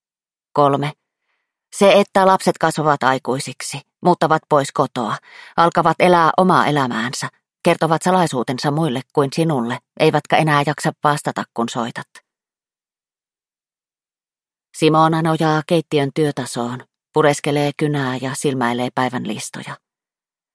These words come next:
Ulkona on vielä kylmää ja pimeää tänä varhaisena huhtikuun aamuna. Mutta uunin lämmössä paistuu jo pehmeä sitruunakakku,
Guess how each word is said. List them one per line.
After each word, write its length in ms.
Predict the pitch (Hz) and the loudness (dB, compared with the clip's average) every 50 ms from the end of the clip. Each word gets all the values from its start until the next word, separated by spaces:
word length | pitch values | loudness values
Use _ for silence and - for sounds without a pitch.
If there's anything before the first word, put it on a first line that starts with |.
| _ _ _ _ - - | _ _ _ _ 0 2
Ulkona 380 | 175 170 - - 170 175 170 | 2 4 4 4 4 4 4
on 100 | 170 170 | 2 2
vielä 240 | 165 180 170 160 156 - | 0 0 0 0 -2 -2
kylmää 460 | - 185 180 175 175 151 127 120 131 139 | -2 0 0 0 0 -2 -4 -6 -6 -6
ja 80 | 135 131 - - | -8 -8 -6 -4
pimeää 480 | 165 151 143 135 123 110 110 113 123 - - | -4 -4 -4 -6 -6 -8 -8 -8 -8 -6 -4
tänä 240 | 139 139 135 127 135 | -2 0 0 2 2
varhaisena 560 | 143 135 135 135 135 135 135 - 135 131 127 | 2 2 2 2 0 0 0 -2 -4 -2 -2
huhtikuun 500 | 139 127 - - - - - 120 123 123 | -2 -4 -6 -8 -10 -6 -4 -4 -2 -2
aamuna. 400 | 120 127 127 131 131 131 143 139 _ _ _ _ _ _ _ _ _ _ _ _ _ _ _ _ _ _ _ _ - | -4 -4 -6 -8 -8 -10 -12 -12 _ _ _ _ _ _ _ _ _ _ _ _ _ _ _ _ _ _ _ _ -4
Mutta 280 | 165 160 - 165 123 | -2 0 2 4 6
uunin 340 | 147 170 170 165 160 151 160 | 6 6 6 4 2 0 0
lämmössä 420 | 156 151 160 165 151 147 - 160 147 - | 0 -2 -2 -2 -4 -4 -6 -6 -4 -2
paistuu 440 | 156 151 156 151 - - 156 143 | -2 -2 -2 -2 -4 -4 -4 -2
jo 140 | 139 139 143 135 - | -2 -4 -4 -4 -2
pehmeä 380 | 165 160 160 156 156 131 131 | -2 -2 -2 -2 -2 -2 -2
sitruunakakku, 1000 | 131 - 156 - - - 131 117 113 - - - 110 113 _ _ _ - 117 120 | -2 -2 -4 -6 -4 -4 -4 -4 -4 -6 -6 -8 -10 -10 _ _ _ -16 -16 -16